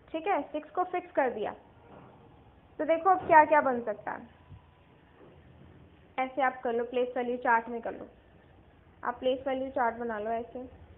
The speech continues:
वन,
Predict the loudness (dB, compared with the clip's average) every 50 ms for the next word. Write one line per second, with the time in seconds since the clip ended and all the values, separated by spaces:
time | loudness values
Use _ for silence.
0 | -20 -20 -20 -20 -20 -20 -20 -20 -20 -20 -20 -20 -20 -20 -20 -20 -20 -20 -20 -20
1 | -20 -20 -20 -20 -20 -20 -20 -20 -20 -20 -20 -20 -20 -20 -20 -20 -20 -20 -20 -20
2 | -20 -20 -20 -20 -20 -20 -20 -20 -20 -20 -20 -20 -20 -20 -20 -20 -20 -20 -20 -20
3 | -20 -20 -20 -20 -20 -20 -20 -20 -20 -20 -20 -20 -20 -20 -20 -20 -20 -20 -20 -20
4 | -20 -20 -20 -20 -20 -20 -20 -20 -20 -20 -20 -20 -20 -20 -16 -8 -4 -2 0 0
5 | 0 -2